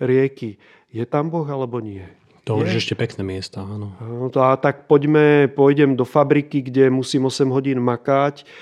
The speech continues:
Speaker 1: a je to nepríjemné, lebo sa tam potím, stojím za pásom, robím monotónnu činnosť.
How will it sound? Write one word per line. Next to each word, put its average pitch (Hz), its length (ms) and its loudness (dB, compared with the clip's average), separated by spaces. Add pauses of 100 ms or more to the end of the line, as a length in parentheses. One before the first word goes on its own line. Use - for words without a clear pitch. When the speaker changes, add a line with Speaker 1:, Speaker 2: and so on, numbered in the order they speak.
(280)
Speaker 1:
a 120 400 2
je 127 240 4
to 127 240 0
nepríjemné, 139 640 2
lebo 127 560 2
sa - 160 -8
tam 107 240 -8
potím, 139 560 -2
stojím 120 400 -2
za 120 80 -2
pásom, 131 480 0
robím 123 320 -2
monotónnu 120 560 -2
činnosť. 123 800 -2